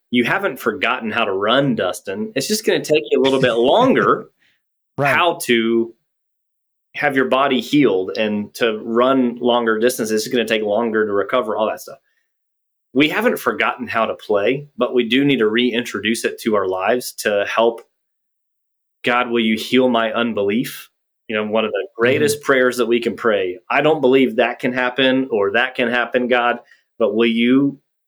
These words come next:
Speaker 1: heal my unbelief? So if it's specific around this category of play, I think thinking around something very simple of, like, what could introduce, where could I introduce play in my life one time a week?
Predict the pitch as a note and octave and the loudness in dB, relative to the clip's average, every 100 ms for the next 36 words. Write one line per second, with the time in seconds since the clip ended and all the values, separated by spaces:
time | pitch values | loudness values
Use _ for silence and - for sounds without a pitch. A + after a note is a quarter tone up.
0 | _ - - D#3 D#3 C3+ A2+ G2 G#2+ G#2+ | _ -14 -2 2 2 2 0 0 -2 0
1 | G#2 F#2+ F#2 - - _ _ - - - | 0 0 -4 -12 -20 _ _ -20 -18 -2
2 | C3+ B2+ B2+ A#2+ - - - B2 D3+ C#3+ | 2 2 2 -2 -4 -8 -4 -2 0 0
3 | C3 A#2+ A#2 G#2 - B2 A#2 A2 G2+ G2 | 2 0 0 -2 -2 -2 0 2 2 0
4 | - - _ - C3+ B2 G2+ G2+ G2 - | -4 -14 _ -4 0 0 0 -4 -6 -18
5 | _ _ _ _ _ _ _ - - A2+ | _ _ _ _ _ _ _ -10 -4 -2
6 | C#3+ C#3+ C#3 C3+ C3+ B2 A#2+ A#2 A2+ B2+ | -2 -2 0 0 2 2 2 2 0 -2
7 | A2+ A2 G2+ A2+ C3 A2+ - B2 A#2+ B2 | -2 -2 0 0 0 -2 -2 -2 0 2
8 | A2 G#2 G2+ G2 - A2+ A2 C3+ - C#3+ | 2 0 -2 -4 -6 -6 0 0 0 -6
9 | B2+ B2+ B2 A2 A2+ A2 - - - _ | -2 0 0 0 0 -2 -6 -12 -14 _
10 | _ _ _ _ - C3+ D3 E3 C#3 A#2+ | _ _ _ _ 2 2 2 0 0 0
11 | B2 - A2+ G#2 - A2+ A2 G#2+ G2+ G2 | -2 0 0 -2 0 2 2 2 0 0
12 | G2+ G#2 - - _ - G#2 A#2 D3 D3+ | 2 0 -2 -14 _ -14 -2 0 0 -2
13 | - B2+ B2 A2+ G#2+ G#2 G2 E2 - | -2 0 0 0 -4 -4 -6 -8 -10